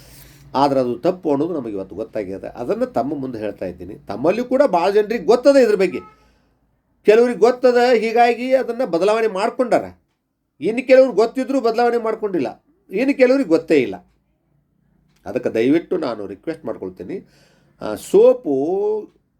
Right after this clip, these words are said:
ಕೆಮಿಕಲ್ ಹಾಕಿರ್ತಾರೆ ಅದ್ರಾಗ, ಭಾಳಷ್ಟು ಸೋಪ್ನೊಳಗೆ, ಭಾಳಷ್ಟು ಸೋಪ್ನೊಳಗೆ ಕೆಮಿಕಲ್ ಹಾಕಿರ್ತಾರೆ.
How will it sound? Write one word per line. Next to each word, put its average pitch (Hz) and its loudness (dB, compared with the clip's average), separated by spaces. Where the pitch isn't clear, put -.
ಕೆಮಿಕಲ್ 233 -6
ಹಾಕಿರ್ತಾರೆ 160 -10
ಅದ್ರಾಗ, 85 -16
ಭಾಳಷ್ಟು 98 -12
ಸೋಪ್ನೊಳಗೆ, 80 -18
ಭಾಳಷ್ಟು 247 2
ಸೋಪ್ನೊಳಗೆ 214 0
ಕೆಮಿಕಲ್ 165 0
ಹಾಕಿರ್ತಾರೆ. 113 -6